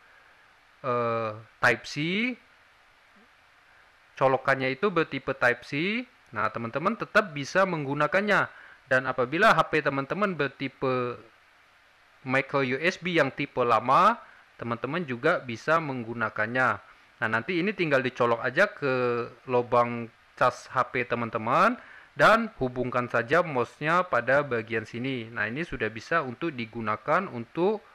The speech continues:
banyak keperluan pada saat pembuatan, pengeditan, dan penguploadan video.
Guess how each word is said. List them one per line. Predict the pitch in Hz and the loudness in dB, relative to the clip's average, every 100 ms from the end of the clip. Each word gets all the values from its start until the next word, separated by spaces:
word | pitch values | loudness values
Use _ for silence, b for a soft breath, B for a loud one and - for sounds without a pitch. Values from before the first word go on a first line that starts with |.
| b b b b _ _ _ | b b b b _ _ _
banyak | 117 123 156 165 - _ _ | -2 0 0 -2 -10 _ _
keperluan | 127 127 120 - 120 117 135 190 226 196 - | -6 -2 -4 -2 -2 0 2 2 2 -8 -4
pada | 117 190 | 0 0
saat | 123 156 160 - | -2 -2 -2 -4
pembuatan, | 131 110 117 117 160 185 208 - | -10 -4 -2 0 4 2 2 -6
pengeditan, | 120 113 113 127 - 196 165 | -6 -4 -4 -8 0 0 2
dan | 147 175 165 | 2 0 -2
penguploadan | 127 104 - 113 139 127 | -4 -4 -4 -6 -4 -4
video. | - 107 113 113 | -6 -6 -4 -4